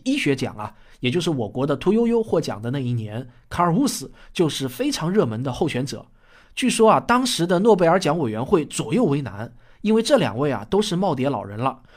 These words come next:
随时啊都有可能驾鹤西去，留下遗憾。当然，我们现在知道最后的结果是屠呦呦获奖了。令人遗憾的是啊，果然伍斯第二年就去世了。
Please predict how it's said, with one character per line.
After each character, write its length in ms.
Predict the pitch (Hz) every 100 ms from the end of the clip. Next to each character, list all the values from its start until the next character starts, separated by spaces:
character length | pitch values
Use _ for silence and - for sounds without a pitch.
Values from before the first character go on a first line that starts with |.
| -
随 240 | - 185
时 200 | 240 139
啊 120 | 147
都 160 | 123 160
有 140 | 143
可 180 | 151 123
能 180 | 107 123
驾 180 | 160 156
鹤 200 | - 123
西 180 | -
去， 260 | 156 - 127
留 160 | - 113
下 160 | 127 117
遗 160 | 113
憾。 280 | 113 147 120 - _ _ - - - -
当 140 | 180
然， 140 | 160 143
我 80 |
们 80 | 120
现 140 | 143 180
在 80 |
知 160 | 147 143
道 220 | 143 117 - -
最 140 | 233
后 140 | 214
的 100 | 190
结 180 | 127 127
果 180 | 151 113
是 280 | - 131 123 - -
屠 140 | 156
呦 120 | 190
呦 100 | 196
获 160 | 127 127
奖 200 | 117 98
了。 140 | 104 - _ - _ -
令 140 | 190
人 160 | 151 123
遗 100 | 139
憾 160 | 185
的 100 | 127
是 160 | 120 127
啊， 140 | 101 - _ _
果 160 | 123
然 260 | 110 131 175 -
伍 180 | - 113
斯 200 | 107 170
第 140 | 175 180
二 140 | 160
年 180 | 110 110
就 140 | 123
去 220 | 117 -
世 180 | 131 -
了。 220 | 123 98